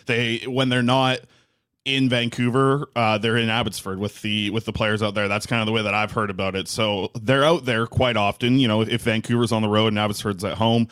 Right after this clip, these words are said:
they're spending a lot of time with the Abbotsford players then. If there's a day off today, I'd likely expect that the Sedins are probably both at Abbotsford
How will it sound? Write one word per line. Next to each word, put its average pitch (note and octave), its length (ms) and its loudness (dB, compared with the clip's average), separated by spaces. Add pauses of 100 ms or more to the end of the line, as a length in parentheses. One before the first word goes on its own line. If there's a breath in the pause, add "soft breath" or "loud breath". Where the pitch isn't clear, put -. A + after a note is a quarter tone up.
(260 loud breath)
they're G2+ 120 -2
spending A2+ 320 -2
a G#2+ 60 0
lot A2 160 2
of G#2 60 -6
time A2 200 -2
with G#2+ 120 -4
the G#2 100 -2
Abbotsford G#2 340 -4
players G#2+ 320 -2
then. A2+ 320 0
If G#2 160 -4
there's G#2+ 320 -2
a G#2 100 -4
day A2 220 -2
off A2 220 0
today, A#2+ 300 -2
I'd A2 180 -4
likely A2+ 360 -2
expect G#2+ 420 -4
that G#2+ 100 -4
the A2+ 80 -4
Sedins G#2+ 360 -2
are A2+ 60 -4
probably G#2 260 0
both G#2 240 0
at G2+ 60 -2
Abbotsford A2+ 640 -2